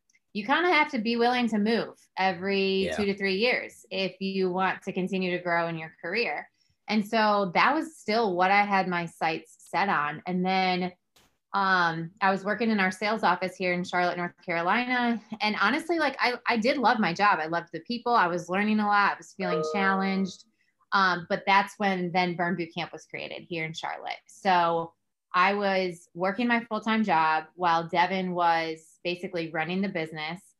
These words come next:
Speaker 1: I would help in the mornings, in the evenings, on the weekends. Um, I was supporting us financially.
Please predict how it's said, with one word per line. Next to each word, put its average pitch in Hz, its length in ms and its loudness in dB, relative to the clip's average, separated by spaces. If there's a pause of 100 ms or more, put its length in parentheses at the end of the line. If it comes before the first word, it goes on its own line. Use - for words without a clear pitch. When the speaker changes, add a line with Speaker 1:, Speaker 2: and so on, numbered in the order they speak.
Speaker 1:
I 165 140 -2
would 170 120 -4
help 160 480 -4
in 170 100 -12
the 151 80 -12
mornings, 240 600 -2
in 170 80 -6
the 165 180 -10
evenings, 220 600 -2
on - 100 -8 (100)
the 180 60 -12
weekends. 214 720 -4 (640)
Um, 170 460 -2
I 175 60 -6
was 175 180 -10
supporting 196 440 -4
us 180 180 -4
financially. 214 920 -4